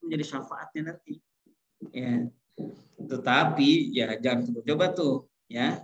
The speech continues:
kalau kemudian, eh, mengajarkan tahfiz, tapi dia sendiri nggak berusaha <laughs> untuk,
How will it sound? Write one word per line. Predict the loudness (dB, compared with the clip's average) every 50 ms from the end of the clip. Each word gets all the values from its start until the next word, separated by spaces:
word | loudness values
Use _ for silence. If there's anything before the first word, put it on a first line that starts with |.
| -8
kalau | -4 0 0 2 2
kemudian, | 0 0 -2 0 2 4 4 6 6 4 4 0 -2 -6 _ -20 -20 -20 _ _ _ _ _ -20 -20 -20 _ _ _ _ -12 -12 -12 -12 -10
eh, | -6 -2 -2 0 0 0 0 2 2 2 4 4 2 2 0 -2 -6 _ _ _ _ _ _ _ _ _ _ _ _ _ _ _ -6
mengajarkan | -4 -2 0 2 2 4 4 4 4 4 4 2 2 0 0 0
tahfiz, | -2 -2 0 2 2 2
tapi | 4 4 4 4 4
dia | 4 4 4 2
sendiri | 2 -2 -4 -6 -8 -4 -2 0 2 2
nggak | 4 4
berusaha | 4 4 4 4 4 4 4 4 4 4
<laughs> | 4
untuk, | 2 2 0 0